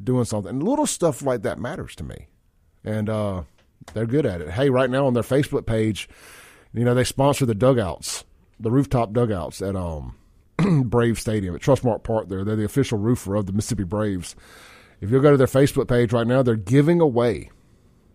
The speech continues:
they're having a contest, their first giveaway of the season. You can get four Braves tickets, four Watkins Construction tumblers, four Watkins hats, and four Lurk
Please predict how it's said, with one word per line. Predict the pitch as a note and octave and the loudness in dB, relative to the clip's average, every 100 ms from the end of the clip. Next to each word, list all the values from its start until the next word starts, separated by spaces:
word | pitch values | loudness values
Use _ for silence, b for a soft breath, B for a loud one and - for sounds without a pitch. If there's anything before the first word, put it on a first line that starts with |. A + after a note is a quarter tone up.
| - | -6
they're | G2 | -2
having | B2 | 0
a | B2 | 0
contest, | C3 C3 G#2+ F2+ - | 0 0 0 -4 -4
their | F#2+ | 0
first | B2 G2 | 0 2
giveaway | B2+ A#2+ B2 | 2 4 4
of | A2+ | 2
the | |
season. | - A#2+ G2 D#2 - B B B B | 0 0 0 -4 -12 B B B B
You | A2+ | 0
can | A#2+ | 2
get | A#2 E2+ | 0 -2
four | - C#3 D#3 | 0 2 4
Braves | D3 C#3 C#3 - | 4 4 2 2
tickets, | C3+ B2 C#3+ - - - | 0 0 -6 -10 -20 -20
four | _ - C#3 D3+ | _ 2 4 4
Watkins | B2 A#2 - D3 C#3 - - _ | 4 0 0 -4 -4 -8 -16 _
Construction | B2+ - C#3 B2 - C3+ B2+ - | -8 0 2 2 -2 -4 -4 -10
tumblers, | - D3+ D#3+ F2+ D2+ F2 - | -2 0 0 0 -4 -8 -12
four | - - C#3+ D#3 | -12 0 2 2
Watkins | B2+ C#3 - C3+ - | 0 -2 -2 -4 -4
hats, | A#2 A2 G#2 - - B B B B B - | -2 -2 -4 -8 -14 B B B B B -4
and | A2+ - | -4 -2
four | - C#3 C3 | 0 4 4
Lurk | G#2 A2+ C#3+ - | 4 4 2 0